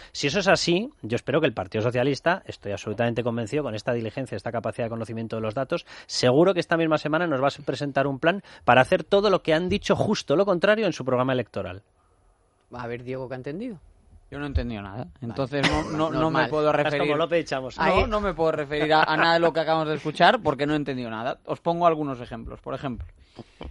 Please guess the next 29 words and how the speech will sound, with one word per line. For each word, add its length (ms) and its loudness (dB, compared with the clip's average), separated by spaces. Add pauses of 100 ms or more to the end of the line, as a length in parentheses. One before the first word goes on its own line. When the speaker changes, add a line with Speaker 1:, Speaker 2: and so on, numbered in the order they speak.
(360)
Speaker 3:
dice 360 -6
que, 400 -6
eh, 1040 -4
la 320 -6
señora 400 -4
ministra 440 -2
portavoz 360 0
dice 360 -6
que, 340 -4
eh, 380 -8
habla 400 0
de 800 -6 (160)
que 160 -6
hab-, 220 -2
existía 580 0
ya 320 4
esa, 600 -6
estaba 300 0
ya 120 4
previsto 440 0
en 80 0
los 120 -2
presupuestos 760 -4
el 500 -8
disponer 500 -2 (420)
de 100 -2
hasta 300 0
diez 260 -4
mil 400 -4